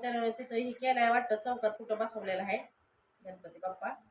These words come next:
पण ते विसर्जन हे करून बघू आता काय करतोय काय नाही,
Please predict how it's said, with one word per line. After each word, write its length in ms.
पण 60
ते 120
विसर्जन 500
हे 100
करून 340
बघू 180
आता 180
काय 180
करतोय 360
काय 240
नाही, 160